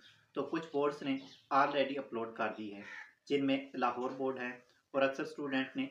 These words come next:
अपनी रोल number slip को check भी कर लिया है। इसके अलावा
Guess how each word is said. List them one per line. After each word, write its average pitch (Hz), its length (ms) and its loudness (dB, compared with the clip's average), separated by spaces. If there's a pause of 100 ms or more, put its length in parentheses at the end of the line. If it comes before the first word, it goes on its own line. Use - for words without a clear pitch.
अपनी 123 200 -6
रोल 120 160 -4
number 120 160 -4
slip 120 400 -4
को 117 280 -4 (280)
check 127 240 2
भी 151 80 -6
कर 139 200 2
लिया 127 200 0
है। 123 100 -6 (360)
इसके 139 280 0
अलावा 120 420 2